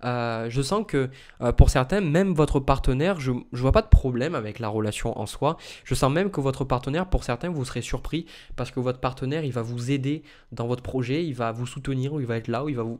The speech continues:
faire quelque chose pour vous. Je sens aussi que vous allez, euh, rencontrer des personnes qui vont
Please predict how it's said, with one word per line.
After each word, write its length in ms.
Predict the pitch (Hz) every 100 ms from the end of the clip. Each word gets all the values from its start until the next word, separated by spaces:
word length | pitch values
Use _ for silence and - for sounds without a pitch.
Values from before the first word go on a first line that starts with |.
| -
faire 220 | - 143
quelque 160 | 139 127
chose 160 | 135
pour 200 | - 127
vous. 220 | 117 143 165 - - -
Je 100 | 135
sens 180 | 170 170
aussi 280 | 160 190
que 60 | 156
vous 100 | 131
allez, 180 | 131 131 - - -
euh, 160 | 123 123
rencontrer 480 | 113 165 170 165 160
des 120 | 156
personnes 580 | 151 139 - 151 151 135
qui 140 | -
vont 240 | 123 123